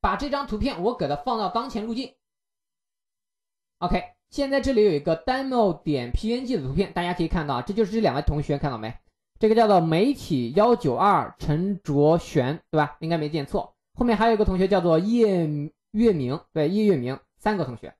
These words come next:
哎，哎，两个同学啊，两个同学，这个他数都不识了啊。哎，把这两个图片，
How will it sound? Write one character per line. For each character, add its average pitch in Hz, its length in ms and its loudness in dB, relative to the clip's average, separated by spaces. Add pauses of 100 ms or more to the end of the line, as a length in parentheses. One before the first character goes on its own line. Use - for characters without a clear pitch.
(280)
哎， 185 240 -6 (100)
哎， 196 120 0
两 247 200 0
个 311 80 2
同 220 140 2
学 175 80 2
啊， 156 60 2
两 156 120 -2
个 175 60 0
同 165 120 0
学， 131 200 -4
这 151 80 -4
个 139 80 -6
他 147 260 -6 (280)
数 240 200 -4
都 156 160 2 (200)
不 156 80 -2
识 - 160 -10
了 113 80 -6
啊。 120 260 -8 (300)
哎， - 260 -6
把 180 200 0
这 285 200 0
两 160 240 2
个 190 120 2
图 170 320 -4
片， 247 300 0